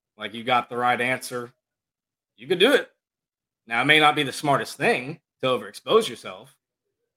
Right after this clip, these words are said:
but you could do it, because when you think about, remember what I just said, is, like, one's focused on time value,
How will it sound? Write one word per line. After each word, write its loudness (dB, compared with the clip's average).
but -2
you -2
could 0
do 4
it, -2
because 4
when 0
you 2
think 0
about, 4
remember 0
what 4
I 4
just -10
said, -4
is, -14
like, 0
one's 0
focused -2
on -4
time -2
value, -6